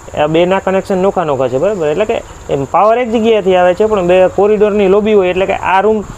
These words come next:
આ તમારા રૂમની અંદર રાખ્યો છે અને આ લોબીની અંદર સ્વિચ રાખી છે. તો સહેલું પડે ને આપણે ચાલુ બંધ કરવું, કે એક રૂમની અંદર સ્વિચ હોય તો અહીંયાથી તમે બલ્બને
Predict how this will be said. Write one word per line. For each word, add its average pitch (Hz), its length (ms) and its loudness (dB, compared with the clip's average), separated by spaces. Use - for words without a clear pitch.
આ 185 40 2
તમારા 214 280 2
રૂમની 226 320 0
અંદર 185 200 2
રાખ્યો 151 320 -2
છે 185 140 0
અને 196 220 -4
આ 202 80 2
લોબીની 220 360 2
અંદર 165 160 0
સ્વિચ 160 240 -4
રાખી 147 280 0
છે. 120 160 -4
તો 170 100 2
સહેલું 220 340 0
પડે 214 180 0
ને 269 80 -2
આપણે 226 200 2
ચાલુ 185 240 0
બંધ 156 220 -2
કરવું, 156 220 2
કે 165 60 0
એક 185 180 0
રૂમની 220 320 2
અંદર 214 160 2
સ્વિચ 214 220 0
હોય 220 120 4
તો 190 60 0
અહીંયાથી 208 280 2
તમે 214 220 2
બલ્બને 208 540 0